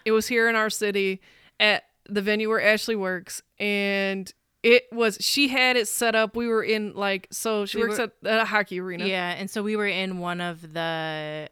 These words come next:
Speaker 2: um,
Speaker 1: Players box, I
Speaker 2: player
Speaker 1: think.
Speaker 2: benches.
Speaker 1: Yeah.
Speaker 2: Yeah.
Speaker 1: Yeah,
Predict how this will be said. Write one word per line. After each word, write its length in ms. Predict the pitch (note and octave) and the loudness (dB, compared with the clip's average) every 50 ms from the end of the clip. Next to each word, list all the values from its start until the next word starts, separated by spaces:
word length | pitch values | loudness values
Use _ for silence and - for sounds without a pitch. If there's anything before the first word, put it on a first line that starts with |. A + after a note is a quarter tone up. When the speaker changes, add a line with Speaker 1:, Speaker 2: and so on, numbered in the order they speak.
| - | -14
Speaker 2:
um, 640 | - E3 D#3 D3+ D3+ D3 C#3+ D3 C#3+ C#3+ D3 D#3+ - - - _ _ _ _ _ - | -14 -12 -10 -10 -10 -10 -12 -12 -14 -16 -16 -18 -18 -20 -20 _ _ _ _ _ -12
Speaker 1:
Players 300 | - G3+ G3 E3+ E3 - | -10 -8 -8 -8 -10 -12
box, 260 | - - - - - | -14 -16 -16 -12 -6
I 20 | - | -4
Speaker 2:
player 180 | A3+ G#3 G3 | -2 -2 -2
Speaker 1:
think. 80 | F3+ E3 | -2 -2
Speaker 2:
benches. 420 | E3 D#3 D#3 - D#3 C#3 C3 C3+ F#3+ | -4 -6 -8 -8 -10 -10 -10 -10 -10
Speaker 1:
Yeah. 180 | E3 D#3+ C#3 - _ _ | -10 -10 -10 -12 _ _
Speaker 2:
Yeah. 280 | - F3 E3+ D#3+ D3 D#3+ - _ - | -10 -6 -6 -6 -6 -8 -10 _ -8
Speaker 1:
Yeah, 260 | G3+ G3 F3+ - | -8 -6 -6 -8